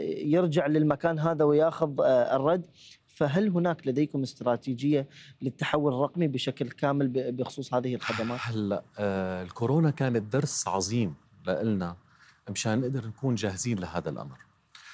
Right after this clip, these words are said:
Speaker 2: والحلو إنه كان من استراتيجيات الشركة، من استراتيجي-، من استراتيجيات الإدارة بالشركة، إنه نحن نعمل هذا التحول الرقمي حتى كان قبل الكورونا.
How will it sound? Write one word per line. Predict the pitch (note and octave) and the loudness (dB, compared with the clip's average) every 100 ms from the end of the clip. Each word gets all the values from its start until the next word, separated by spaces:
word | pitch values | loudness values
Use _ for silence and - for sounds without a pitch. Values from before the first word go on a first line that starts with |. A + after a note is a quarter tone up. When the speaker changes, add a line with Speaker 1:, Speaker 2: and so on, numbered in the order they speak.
| - | -6
Speaker 2:
والحلو | A2+ G2+ F#3 D#3 A#2+ | -4 0 2 2 2
إنه | A2 | -4
كان | - D3 | -2 0
من | B2 G#2+ | 0 -2
استراتيجيات | - A2+ G#2 F#2+ A#2 C3+ C3 | -2 -4 -4 -6 -4 -4 -4
الشركة، | - A2 - - D#2+ | -8 -8 -10 -12 -16
من | D#2+ | -12
استراتيجي-، | - - G2 E2+ G#2 A2 | -10 -4 -2 -2 -6 -6
من | B2 | -6
استراتيجيات | G2 - F#2+ G2+ B2+ C#3 | -6 -2 -2 0 -2 -2
الإدارة | F2+ G#2+ B2+ G#2+ | -4 0 0 0
بالشركة، | A#2+ - G#2 F2 - D2+ _ - - - - | -2 -6 -8 -10 -14 -18 _ -20 -20 -18 -4
إنه | A2+ | 0
نحن | D3+ C#3 | 0 0
نعمل | C3 C#3 G#2+ | 0 0 0
هذا | B2+ A2+ | 0 -2
التحول | - - C3+ A#2+ G#2+ | -4 -4 -4 0 -2
الرقمي | A2+ B2 B2 A#2+ C3 - - | -2 -2 -4 -4 -8 -14 -8
حتى | E3 - | -4 -2
كان | D3+ C#3 | 0 0
قبل | - C3 | 0 -2
الكورونا. | A#2 - E2 C#2+ | -2 -4 -10 -10